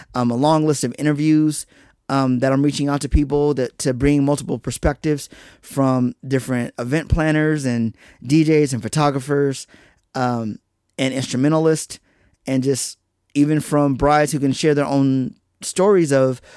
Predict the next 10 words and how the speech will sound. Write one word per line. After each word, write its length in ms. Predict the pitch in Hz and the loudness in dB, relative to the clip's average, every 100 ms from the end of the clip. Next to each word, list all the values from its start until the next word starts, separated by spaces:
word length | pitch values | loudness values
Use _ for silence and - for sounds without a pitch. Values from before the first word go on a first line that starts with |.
| - | -6
what 260 | 127 160 | 2 2
made 220 | 156 151 143 | 2 0 2
their 140 | 143 | 2
day 180 | 135 127 | 2 -2
so 160 | - | -2
special. 680 | 123 - 175 170 170 160 151 _ _ _ _ | -4 0 0 2 0 0 -2 _ _ _ _
Um, 420 | 131 131 127 113 - _ | -2 0 0 -4 -8 _
even, 360 | 143 147 151 139 _ _ _ _ | -2 0 0 -2 _ _ _ _
you 100 | - | -4
know, 260 | 139 127 - | -2 -2 -6